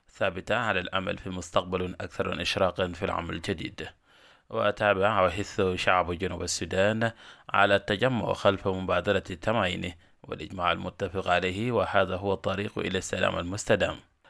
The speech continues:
وأضاف أن الحكم الرشيد في أمة من خلال السلام الدائم سيخفف معاناة الشعب ويمهد الطريق نحو التنمية،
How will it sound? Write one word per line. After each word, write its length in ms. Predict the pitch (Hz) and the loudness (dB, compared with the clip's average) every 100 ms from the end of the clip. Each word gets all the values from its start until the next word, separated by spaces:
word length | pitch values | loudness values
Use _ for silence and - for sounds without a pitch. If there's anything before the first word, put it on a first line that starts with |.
| - | -2
وأضاف 320 | 131 170 160 | 0 2 4
أن 180 | 151 131 | 6 6
الحكم 360 | 117 123 117 | 4 0 4
الرشيد 680 | 113 104 - 113 107 - 120 | 6 6 4 2 2 4 4
في 480 | 110 110 95 92 69 _ 101 | 4 2 2 0 -4 _ -14
أمة 580 | 92 90 87 92 117 131 _ _ - | -12 -10 -6 -4 -6 -8 _ _ -14
من 260 | 104 50 - | -12 -12 -10
خلال 380 | - 104 104 | -4 2 2
السلام 460 | 98 - 104 98 98 | 2 2 4 4 2
الدائم 680 | 87 95 73 107 120 127 131 | 0 2 2 0 0 0 2
سيخفف 880 | - 98 87 85 90 101 92 87 | 2 2 2 0 0 -2 -2 -4
معاناة 600 | 98 98 90 85 92 101 | -4 0 2 2 2 -2
الشعب 460 | 87 - 98 98 120 | 0 4 6 6 4
ويمهد 580 | 117 92 92 92 107 92 | 0 0 -4 -6 -6 -6
الطريق 480 | 92 104 95 107 104 | 0 2 2 0 -4
نحو 300 | 95 92 92 | -4 -4 -4
التنمية، 580 | - 110 87 95 113 | -2 -2 0 -2 -4